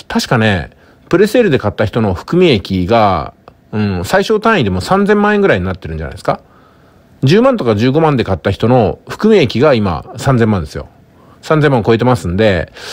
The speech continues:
多分これを決済すると、うん、まあ、課税は一千五百万ぐらいされると思った方がいいですから、まあ、ですんでね、あの、慎重にされてくださいね。で、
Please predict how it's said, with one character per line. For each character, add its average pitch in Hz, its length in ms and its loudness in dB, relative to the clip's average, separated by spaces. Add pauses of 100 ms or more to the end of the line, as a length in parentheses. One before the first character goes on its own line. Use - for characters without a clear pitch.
(120)
多 233 120 0
分 196 120 2
こ 180 120 0
れ 185 60 6
を 165 40 0
決 185 180 0
済 123 140 2
す 101 100 -8
る 95 120 -4
と、 98 500 0 (300)
う 127 40 -4
ん、 110 600 -2 (200)
ま 160 180 2
あ、 - 20 -4
課 175 160 0
税 196 180 2
は 196 300 2
一 139 100 -4
千 180 220 0
五 127 80 4
百 135 120 0
万 160 160 -2
ぐ 101 80 -2
ら 90 60 -2
い 85 60 -6
さ 117 100 -4
れ 113 80 -2
る 127 100 0
と 98 80 -2
思 92 120 -4
っ - 20 -8
た 90 120 -4
方 82 60 -2
が 85 60 -2
い 85 60 -2
い - 20 -4
で 78 60 -6
す - 100 -14
か 101 80 -2
ら、 98 300 0 (640)
ま 135 140 0
あ、 120 40 2
で 170 120 2
す 143 100 0
ん - 20 0
で 98 100 2
ね、 117 280 -2
あ - 80 -2
の、 120 80 4
慎 151 220 2
重 147 220 2
に 131 100 0
さ 135 120 0
れ 123 60 2
て 123 80 -4
く 123 60 -2
だ 110 80 -4
さ 92 120 -4
い 80 60 -6
ね。 87 140 -10 (360)
で、 147 360 0